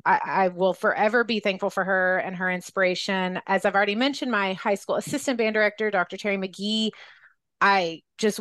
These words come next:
wouldn't be who I am today without him. Still a deep connection and deep friendship there. And he is why I went to the University of South Carolina. And then there, um,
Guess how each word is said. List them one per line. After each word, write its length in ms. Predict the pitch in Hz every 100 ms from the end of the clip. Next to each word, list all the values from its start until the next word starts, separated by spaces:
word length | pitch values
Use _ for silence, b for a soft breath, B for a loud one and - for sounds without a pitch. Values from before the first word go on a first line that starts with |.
| 185
wouldn't 340 | 185 185 185
be 280 | 175 180 202
who 160 | 214
I 100 | 190
am 260 | 156 175 180
today 280 | 202 190 185
without 300 | 190 175 208
him. 460 | 208 208 202 202 196
Still 640 | - - - 208 190 196
a 100 | 202 190 -
deep 280 | 202 185 -
connection 540 | 208 196 180 - 190
and 140 | 185
deep 240 | 180 185 -
friendship 460 | 190 185 - 190 -
there. 340 | 196 180 180
And 180 | 151 175
he 240 | 160 185
is 160 | 190 175
why 320 | 165 180 185
I 100 | 165
went 180 | 175 175
to 80 | -
the 80 | -
University 400 | 180 175 175 -
of 80 | 175
South 180 | 160 -
Carolina. 500 | 180 190 240 220 214 _ B B B _ _ -
And 140 | 208 196
then 180 | 196
there, 680 | 208 277 302 302 294 277 -
um, 580 | 214 196 190 190 190